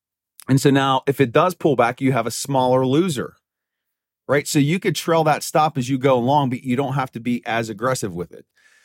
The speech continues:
But you should have a good, solid understanding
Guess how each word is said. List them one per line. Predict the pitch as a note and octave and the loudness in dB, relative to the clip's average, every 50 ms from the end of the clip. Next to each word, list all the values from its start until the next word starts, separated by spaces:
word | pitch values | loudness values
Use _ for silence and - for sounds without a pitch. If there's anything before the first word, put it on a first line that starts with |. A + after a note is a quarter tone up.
| _ _ _ _ _ _ | _ _ _ _ _ _
But | _ A#2+ F3 F#3 D3+ G2 - _ _ _ _ _ _ _ _ _ _ _ _ _ _ _ _ _ _ _ _ _ _ _ _ _ _ _ _ | _ 2 2 2 2 -2 -6 _ _ _ _ _ _ _ _ _ _ _ _ _ _ _ _ _ _ _ _ _ _ _ _ _ _ _ _
you | - A#2+ C#3+ E3 E3+ | 0 2 2 4 2
should | D#3 - - - F#3 F3 E3+ D3+ C#3+ - _ _ _ _ _ _ _ _ | 2 -2 -2 2 4 4 4 2 0 -6 _ _ _ _ _ _ _ _
have | - D3+ E3 D#3+ D3 - | -6 -2 -2 -2 -2 -2
a | - B2+ | -4 -4
good, | B2+ A#2 A2+ B2 D3+ E3 E3+ E3 D#3 - | -4 -4 0 2 4 4 4 4 2 -2
solid | - - - - D#3+ C#3+ C#3 C#3+ D3 C#3+ C#3 B2+ A#2 - | -8 -6 -2 0 0 0 2 2 2 2 0 0 -4 -8
understanding | - B2+ C3+ C3 B2+ A#2 - - - C#3+ C#3 C#3 C3+ C3+ C3+ C3+ C3 | -6 -2 -2 0 0 -2 -4 -4 -2 -2 0 0 2 2 0 0 -2